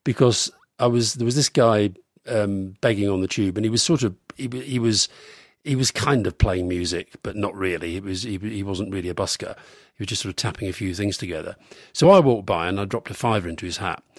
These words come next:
And a woman was behind me on the escalator, and she said, she said, "Excuse me, I saw that. Um, how do you know he's not just gonna spend it on drugs?" And I said, "Well, he might,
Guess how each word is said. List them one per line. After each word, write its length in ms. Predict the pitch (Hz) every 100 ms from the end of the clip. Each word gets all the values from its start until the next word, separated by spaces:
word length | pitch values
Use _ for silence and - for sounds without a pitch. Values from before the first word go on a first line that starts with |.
| - _ _ _ -
And 440 | 117 113 113 110 - _ -
a 60 |
woman 200 | 151 226
was 100 | 208
behind 300 | 135 131 139
me 80 | 117
on 60 | 104
the 80 | 113
escalator, 500 | - 104 85 82 92
and 120 | 92
she 120 | -
said, 340 | - 113 104 - _ _ 180 _
she 100 | -
said, 180 | - 147
"Excuse 240 | - 233
me, 160 | 214 160 -
I 120 | - 156
saw 240 | 240 208
that. 200 | 120 - - -
Um, 220 | 170 165 - - - -
how 160 | 220
do 120 | 226
you 40 | 226
know 60 |
he's 100 | 202
not 140 | 170 143
just 120 | 135
gonna 120 | 143
spend 260 | - 143 127
it 40 |
on 80 | 127
drugs?" 380 | 123 127 90 - _ _ _ _ _
And 80 | -
I 20 |
said, 120 | 175 196
"Well, 80 |
he 60 | 190
might, 300 | 247 180